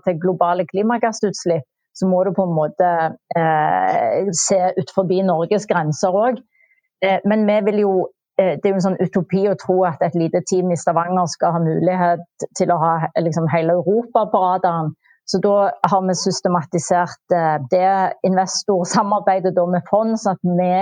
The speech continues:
er en investor i internasjonale fond, og så har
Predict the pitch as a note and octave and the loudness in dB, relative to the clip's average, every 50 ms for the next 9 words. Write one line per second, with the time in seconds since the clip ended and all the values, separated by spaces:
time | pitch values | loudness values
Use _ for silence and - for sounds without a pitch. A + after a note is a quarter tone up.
0 | F#3+ - E3+ E3+ E3+ E3+ E3+ E3 E3+ _ _ _ _ _ _ _ _ _ _ _ | 0 0 0 0 0 0 -2 -4 -10 _ _ _ _ _ _ _ _ _ _ _
1 | _ _ _ _ _ _ - G3 G3 F#3+ F#3+ F#3 F3+ G#3+ C4+ C#4+ - - C4 C4 | _ _ _ _ _ _ 0 0 2 2 2 2 2 2 0 -2 -2 0 0 0
2 | B3+ A#3 G#3+ G3 F#3 - - - G#3+ A3 A3 A#3+ G3+ G3+ F#3+ - - G3 F#3+ F#3+ | 2 2 0 0 -2 -4 -2 0 0 2 2 0 0 0 -2 0 0 0 2 2
3 | F#3+ F#3+ F#3 - - A3+ A#3 C4 C#4 C#4+ - - - - - A3 G#3 G#3 A3 G3 | 2 0 -2 -2 0 0 0 2 0 0 -2 -2 -2 -2 0 -2 0 0 0 0